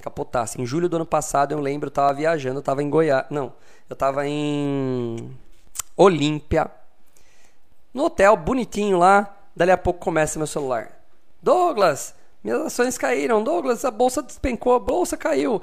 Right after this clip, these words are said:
a Gafisa tá mal. Douglas, não sei o quê, o que que eu faço com as ações? Subscrição, devo fazer ou não devo?" Aí eu olhei e falei, "Pô, gente, vamos esperar, vamos esperar pra ver o que vai acontecer e tal." O, a subscrição tava mais cara do que o preço de mercado. Eu falei, "Não vai exercer subscrição."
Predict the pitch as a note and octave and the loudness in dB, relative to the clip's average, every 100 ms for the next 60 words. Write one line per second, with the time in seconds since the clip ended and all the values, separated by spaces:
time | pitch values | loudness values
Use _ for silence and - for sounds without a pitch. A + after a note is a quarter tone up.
0 | - - - A#3 - B3 B3 B3 B3 A#3 | -8 -4 0 2 2 -2 -2 2 4 8
1 | A#3+ A3 A3+ D4 F4 B3 A#3 C4+ - C#4+ | 8 6 4 0 2 0 -2 -4 -2 -6
2 | - - C4+ - C4 - C#4 A3+ G3+ A#3+ | -6 -6 0 4 4 4 0 0 0 0
3 | B3 - G#3 - A3+ - A#3 A#3+ G#3 A3 | -2 -2 -8 -6 -6 -2 0 2 2 0
4 | G#3+ G#3 G#3+ A3+ F#3+ - - - - F3 | 2 2 2 0 0 -2 -14 -14 2 6
5 | F#3 G#3 G#3 G#3 A3 G3 F3+ G3+ D3 C3 | 8 8 8 4 2 -2 0 0 0 -4
6 | C#3 E3 - A#3+ G#3+ F3 - D#3+ - G3+ | -4 2 6 8 8 6 -2 -10 -2 2
7 | G3 G3+ G3 G3+ G3+ F#3+ - G3 D#3+ - | 4 4 4 2 2 0 2 2 2 4
8 | E3 - - - C#3 - D3+ - F3 - | 4 2 -10 -4 0 4 4 2 -6 -6
9 | E3+ G3 F#3+ F#3 F3+ F#3 F#3 - F#3+ F#3+ | -2 -2 2 2 2 2 -2 4 4 4
10 | F3+ F#3 F3+ F3+ F#3 F#3 F3 D3+ B2+ - | 0 -2 -2 -2 -2 2 6 4 4 -4
11 | D#3+ D3 F#3 D3 C#3+ D#3 F3+ D#3+ - E3+ | -6 -6 0 2 4 0 -4 -4 -6 -8
12 | - A#3 A3 F#3+ | -8 -4 -2 -2